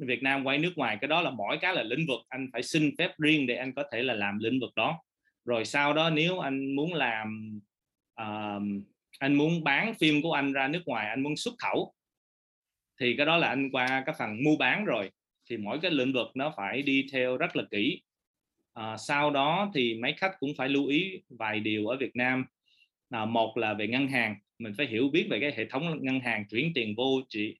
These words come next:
chuyển tiền ra thì nó cũng rất là, à, khác hơn, à, nước Mỹ chắc chắn luôn.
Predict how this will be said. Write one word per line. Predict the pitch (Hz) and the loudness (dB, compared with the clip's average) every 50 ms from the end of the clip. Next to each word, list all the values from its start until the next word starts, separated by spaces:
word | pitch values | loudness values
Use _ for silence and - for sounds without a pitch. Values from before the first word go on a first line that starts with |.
| _ | _
chuyển | - 117 110 135 156 | -6 -4 -2 -2 -2
tiền | 151 123 107 104 | -2 -2 -2 -2
ra | 101 117 127 131 127 131 - - _ _ _ _ _ _ _ _ - | 0 0 0 0 0 -2 -4 -10 _ _ _ _ _ _ _ _ -8
thì | 110 110 | -6 -4
nó | 107 123 135 135 | -4 -4 -4 -4
cũng | - 135 135 | -4 -4 -2
rất | 147 175 170 - | -2 -2 -2 -4
là, | 127 104 101 98 95 95 | -4 -2 -2 -2 -2 -4
à, | - - 107 104 98 87 82 67 57 - _ _ - - _ _ - | -6 -8 -10 -10 -10 -10 -10 -14 -16 -18 _ _ -20 -20 _ _ -4
khác | - 156 170 - - | -2 -2 -2 -2 -2
hơn, | 160 143 131 131 131 127 127 | 0 0 2 2 0 0 -2
à, | 123 113 107 107 107 | -2 -4 -4 -4 -2
nước | 123 151 170 165 | -2 -2 -2 0
Mỹ | 131 104 104 131 139 | 0 0 0 0 0
chắc | - 160 160 - | -2 -6 -4 -2
chắn | 139 139 185 185 | -2 -2 0 0
luôn. | 160 139 120 120 | 0 0 0 -2